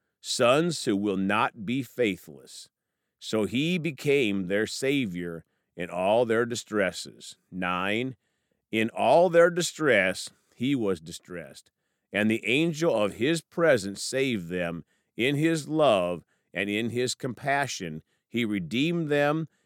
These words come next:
and he lifted them up and carried them all the days of old." Ten, "But they rebelled and grieved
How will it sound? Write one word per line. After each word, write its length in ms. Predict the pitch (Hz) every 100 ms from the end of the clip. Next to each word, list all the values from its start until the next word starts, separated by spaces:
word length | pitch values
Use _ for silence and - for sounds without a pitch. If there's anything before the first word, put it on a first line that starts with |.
| _
and 140 | - 98
he 100 | 90
lifted 460 | 113 160 - 156
them 200 | 151 151 -
up 240 | 110 95
and 160 | 87 82
carried 560 | - 139 156 120 95
them 400 | 85 92 92 90 - _ _ -
all 320 | 90 110 139
the 140 | 135
days 440 | 120 110 120 131 113
of 160 | 117
old." 440 | 95 80 69 64 _ _ _ _ _ _
Ten, 560 | - 92 92 92 113 117 _ _ _ -
"But 160 | 104
they 160 | 110 127
rebelled 800 | 117 95 80 120 147 175 185 -
and 280 | - 95 87
grieved 720 | 82 92 165 185 110 98 87